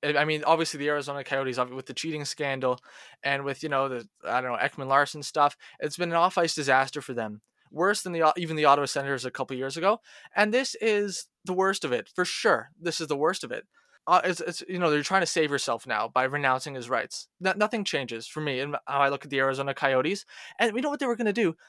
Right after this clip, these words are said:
They were going to team up with University of North Dakota, where Mitchell Miller was going to play this offseason. Uh, not, sorry, this coming season. And they were gonna team up with him and make Mitchell Miller the face of an anti-bullying campaign.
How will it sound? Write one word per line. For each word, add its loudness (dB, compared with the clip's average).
They 2
were -2
going 2
to 0
team -2
up 2
with -6
University -4
of -4
North -4
Dakota, 2
where -2
Mitchell -6
Miller 0
was 0
going -2
to -4
play 2
this -8
offseason. -4
Uh, 6
not, -2
sorry, -6
this -4
coming -2
season. -6
And -6
they 0
were 2
gonna -2
team -6
up 0
with 0
him -2
and -4
make -4
Mitchell -8
Miller -4
the -2
face -2
of -4
an 0
anti-bullying -4
campaign. -6